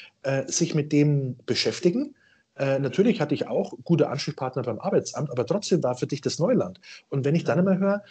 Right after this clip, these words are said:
äh, wir wissen grad nicht, wie wir so das buchen können, ich weiß nicht, wann das überhaupt dann funktioniert,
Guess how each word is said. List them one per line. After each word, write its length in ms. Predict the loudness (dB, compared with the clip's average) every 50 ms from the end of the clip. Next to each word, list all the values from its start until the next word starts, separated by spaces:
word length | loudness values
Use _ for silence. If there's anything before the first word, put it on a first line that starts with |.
| -20 -20 _ _ _
äh, 220 | 2 2 2 2 0 0
wir 920 | 0 2 2 2 0 -2 -6 -8 -8 -8 -8 -8 -8 -10 -8 -6 -4 -2 -2
wissen 200 | -2 -2 0 0
grad 180 | 0 0 0
nicht, 180 | -2 -4 -2 -2
wie 80 | -2 -2
wir 80 | -2
so 120 | -2 -4 -4
das 120 | -6 -4
buchen 320 | 0 2 2 2 4 2
können, 420 | 2 2 4 4 6 4 4 2 2
ich 160 | -2 -2 0
weiß 200 | 2 2 2 0
nicht, 200 | -2 -6 -2 -2
wann 160 | 0 2 2
das 160 | 0 0 0
überhaupt 380 | -2 -2 0 0 0 0 0 0
dann 160 | 0 0 0
funktioniert, 680 | -2 -4 -4 -4 0 0 2 4 6 4 4 4 0